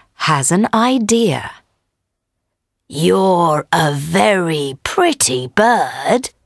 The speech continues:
says the fox. "Your eyes are pretty, and your wings are pretty."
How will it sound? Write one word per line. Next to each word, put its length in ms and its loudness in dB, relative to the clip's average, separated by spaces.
says 380 -2
the 100 -2
fox. 640 -4
"Your 500 2
eyes 1120 0
are 220 -2
pretty, 640 -2
and 580 0
your 380 0
wings 920 0
are 300 0
pretty." 800 -4